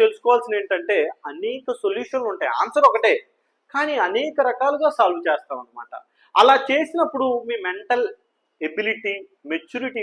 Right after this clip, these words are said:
లెవెల్స్ కొంచెం పెరుగుతాయి. కాబట్టి అలా చేస్తే మ్యాథ్స్ అనేది కొంచెం ఫన్ లాగా ఉంటుంది. రైట్ నాన్న? రైట్. నేను చెప్పాను కదా,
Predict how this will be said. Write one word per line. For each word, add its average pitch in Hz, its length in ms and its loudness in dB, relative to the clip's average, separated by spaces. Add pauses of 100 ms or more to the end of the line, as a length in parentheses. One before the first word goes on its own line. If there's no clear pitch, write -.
లెవెల్స్ 156 380 0
కొంచెం 262 300 -4 (100)
పెరుగుతాయి. 160 420 0 (440)
కాబట్టి 262 400 4 (240)
అలా 190 120 6 (140)
చేస్తే 214 340 2 (300)
మ్యాథ్స్ 185 300 2
అనేది 165 320 -6
కొంచెం 156 200 -12 (140)
ఫన్ 156 260 -4
లాగా 143 300 4
ఉంటుంది. - 240 -14 (420)
రైట్ 233 240 4
నాన్న? 302 180 0 (460)
రైట్. 135 240 0 (260)
నేను 220 200 -2
చెప్పాను 262 340 4
కదా, 294 120 10